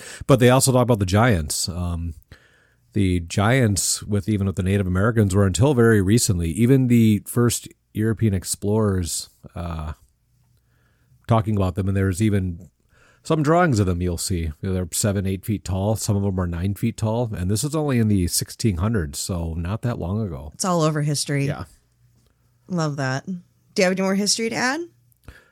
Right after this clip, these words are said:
Speaker 1: Uh, no, you covered it pretty well. I mean, like you said,
Speaker 2: Okay.
Speaker 1: we, we could talk about that
Speaker 2: There's
Speaker 1: alone. There's so many stories. I mean, that, that's a,
Speaker 2: Yeah.
Speaker 1: that's a two or three hour podcast just in itself.
Speaker 2: There was a lot. I tried to just break it down to just the main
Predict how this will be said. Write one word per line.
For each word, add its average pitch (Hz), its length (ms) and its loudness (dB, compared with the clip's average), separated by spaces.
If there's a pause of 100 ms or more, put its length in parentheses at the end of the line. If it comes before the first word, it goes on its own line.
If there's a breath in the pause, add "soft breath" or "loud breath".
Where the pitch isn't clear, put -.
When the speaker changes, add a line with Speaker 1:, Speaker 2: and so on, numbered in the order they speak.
(160 soft breath)
Speaker 1:
Uh, 135 220 -2
no, 127 200 0
you 147 120 2
covered 143 220 2
it 110 60 0
pretty 123 180 6
well. 117 240 4
I 95 40 2
mean, 92 180 0
like 95 120 -4
you 90 60 0
said, 156 180 2
Speaker 2:
Okay. 147 160 6
Speaker 1:
we, 139 40 -10
we 131 140 6
could 190 140 4
talk 170 240 2
about 131 220 2
that 113 200 4
Speaker 2:
There's 110 240 6
Speaker 1:
alone. 107 600 6
There's 143 220 6
so 180 360 6
many 151 220 6
stories. 113 460 4
I - 20 0
mean, 113 120 2
that, 123 180 0
that's 143 320 2
a, 147 80 6
Speaker 2:
Yeah. 143 240 4
Speaker 1:
that's 196 180 4
a 135 80 4
two - 180 0
or 147 60 6
three 139 180 2
hour 117 220 4
podcast 110 480 0
just 101 180 -4
in 95 80 -6
itself. 78 140 -8
Speaker 2:
There 208 140 4
was 269 200 2
a 311 60 -2
lot. 180 320 2
I 170 80 2
tried 175 240 0
to 175 60 0
just 165 200 -2
break 156 200 -2
it - 80 -8
down 151 160 2
to 143 80 2
just 139 220 -2
the 160 60 0
main 156 480 0